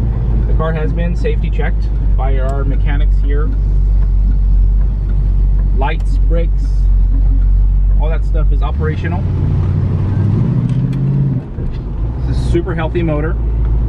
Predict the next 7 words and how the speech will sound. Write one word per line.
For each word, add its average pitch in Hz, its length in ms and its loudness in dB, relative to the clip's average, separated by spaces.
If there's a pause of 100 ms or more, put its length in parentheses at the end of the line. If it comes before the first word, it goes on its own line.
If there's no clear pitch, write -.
(840)
Brakes - 260 -2
feel 156 180 -2
great. 151 280 0 (4000)
Give - 100 0
us - 80 -2
a - 60 -2
call, - 240 -4